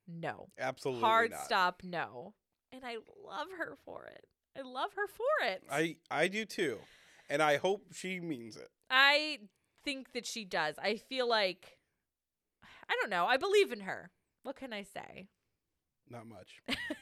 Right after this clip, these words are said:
Speaker 1: <laughs> Then we see Chris's intro. Um, he talks about being on season five. He, of course, talks about the Barbie movie,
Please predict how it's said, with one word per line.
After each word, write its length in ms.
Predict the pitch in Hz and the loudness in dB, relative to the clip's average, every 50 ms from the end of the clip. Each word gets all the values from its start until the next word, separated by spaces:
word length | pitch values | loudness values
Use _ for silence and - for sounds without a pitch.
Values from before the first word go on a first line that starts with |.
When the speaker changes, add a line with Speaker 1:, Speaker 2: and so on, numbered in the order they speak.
| - _ - | -16 _ -10
Speaker 1:
<laughs> 0 | |
Then 680 | 247 240 233 220 - - - - - - 294 - 240 247 | -8 -8 -8 -8 -12 -16 -18 -18 -16 -14 -6 0 2 2
we 100 | 269 294 | 2 2
see 140 | - 302 269 | 0 -2 -4
Chris's 340 | - - 262 247 262 254 226 | -2 -2 -2 0 0 -2 -2
intro. 580 | 226 226 233 - 247 214 196 196 196 196 208 - _ _ _ _ - _ _ _ - | -2 -2 -2 -2 0 2 4 4 4 2 0 -2 _ _ _ _ -20 _ _ _ 0
Um, 440 | 208 202 196 190 190 185 185 185 | 2 4 4 4 4 2 0 -2
he 100 | 220 226 | -2 -2
talks 200 | 220 208 196 175 | -2 -2 -2 -2
about 120 | 202 175 165 | -4 -6 -6
being 160 | 165 147 143 | -8 -10 -12
on 100 | 135 143 | -14 -14
season 260 | - 165 147 - 147 156 - | -14 -14 -14 -14 -16 -4 2
five. 560 | 226 233 240 233 226 220 220 214 220 214 208 | 6 8 8 10 10 10 8 6 4 2 0
He, 200 | - - 190 175 | -4 -4 -2 -2
of 180 | 170 165 - - | -2 -4 -6 -12
course, 580 | - - - - 220 240 254 269 277 349 - | -20 -18 -6 2 6 8 10 10 10 8 6
talks 340 | - 302 262 240 247 - - | 4 4 6 6 6 4 2
about 140 | 262 254 247 | -2 -2 -2
the 60 | 233 | 2
Barbie 360 | 226 233 220 220 220 233 233 | 4 6 6 6 4 2 0
movie, 680 | 220 220 220 214 208 202 220 220 220 220 226 226 233 | -2 -2 -2 -2 -2 -2 -4 -6 -4 -4 -6 -6 -8